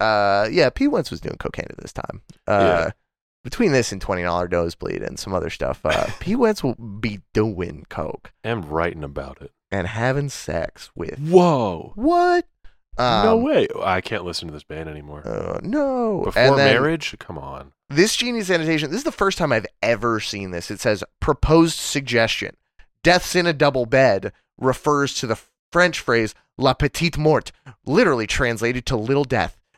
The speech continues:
Speaker 1: which is a euphemism for organis-, orgasm. Orgasm. Orgasm. He is describing sex in a bed for two.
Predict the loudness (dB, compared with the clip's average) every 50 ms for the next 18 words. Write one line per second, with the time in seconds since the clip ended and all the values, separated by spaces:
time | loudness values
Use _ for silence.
0 | _ _ -4 -4 -2 -2 -2 -2 -2 -4 -4 -4 -6 -6 -6 -6 -6 -6 -4 -6
1 | -6 -8 -6 -6 -8 -6 -6 -8 -8 -8 -8 -10 -12 -12 -12 -12 -14 -16 _ _
2 | -2 0 0 0 0 -2 -6 -8 -8 -8 -10 -12 -14 -16 -20 _ _ _ _ -8
3 | -8 -6 -6 -8 -8 -8 -8 -8 -10 -10 -12 _ _ _ _ _ -6 -2 0 0
4 | 0 0 0 -2 -2 -4 -6 -10 -12 _ _ _ _ -4 -2 0 0 -2 -2 -6
5 | -4 -2 0 0 0 0 -2 -4 -4 -2 -2 -2 -2 -2 -4 -6 -4 -2 -2 -2
6 | -2 -2 -4 -12 -12 -10 -8 -6 -6 -6 -8